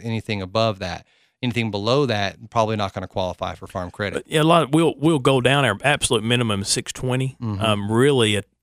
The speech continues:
Speaker 2: we look more at what the credit makeup is, not necessarily the score. Um,
Speaker 1: Mm-hmm.
Speaker 2: so we're wanting to look if, if you're below six eighty, is it because of lack of credit?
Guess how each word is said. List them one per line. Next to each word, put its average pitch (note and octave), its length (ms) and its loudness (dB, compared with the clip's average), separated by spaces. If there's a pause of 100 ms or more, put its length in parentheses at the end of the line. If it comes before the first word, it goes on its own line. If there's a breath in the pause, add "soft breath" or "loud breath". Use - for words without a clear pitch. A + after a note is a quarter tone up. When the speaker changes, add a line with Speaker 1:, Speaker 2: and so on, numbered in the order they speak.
Speaker 2:
we B2 280 -2
look G#2+ 240 0
more A2+ 300 0
at F2 100 -6 (120)
what A#2+ 360 0
the A2 100 -10
credit G#2 340 -4
makeup A2 480 -2
is, G#2+ 340 -2
not A2 160 -6
necessarily A2 380 -8
the - 60 -2
score. B2 600 0 (160)
Um, A2+ 160 -2
Speaker 1:
Mm-hmm. G#2 140 0
Speaker 2:
so A2 180 0
we're A2+ 160 2
wanting G#2+ 240 0
to - 20 -2
look G#2+ 220 0
if, G#2+ 180 -8
if G#2+ 180 -8
you're G#2+ 120 -8
below A2+ 260 4
six - 320 -2
eighty, G#2+ 320 -2
is A2 140 -4
it G2+ 100 -4
because G#2 300 -6
of G2 100 -16
lack A2 300 -2
of G#2+ 80 -14
credit? A#2 600 -4